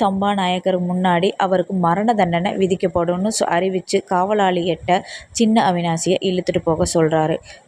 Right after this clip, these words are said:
காவலாளிகளும் சின்ன அவினாசியை இழுத்துட்டு போக தயாராகுறாங்க. இந்த செய்தி வந்து பட்டியம்மாட்ட போகுது. பட்டியம்மா கீழே விழுந்து புலம்பி அலறியபடி ஓடியாராங்க தன் கணவனை தேடி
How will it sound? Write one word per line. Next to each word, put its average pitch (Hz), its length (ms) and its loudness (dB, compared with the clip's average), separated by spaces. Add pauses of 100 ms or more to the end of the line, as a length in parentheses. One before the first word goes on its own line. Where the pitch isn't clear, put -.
காவலாளிகளும் 190 800 0
சின்ன 202 340 0
அவினாசியை 175 460 0
இழுத்துட்டு 190 520 0
போக 165 380 0
தயாராகுறாங்க. 160 920 0 (300)
இந்த 262 280 4
செய்தி 226 380 2
வந்து 180 340 0
பட்டியம்மாட்ட 175 760 0
போகுது. 160 500 -2 (300)
பட்டியம்மா 185 680 -2
கீழே 226 380 2
விழுந்து 175 540 0 (120)
புலம்பி 202 580 0 (140)
அலறியபடி 202 760 0
ஓடியாராங்க 170 760 0
தன் 175 220 -2
கணவனை 170 440 -2
தேடி 180 360 -2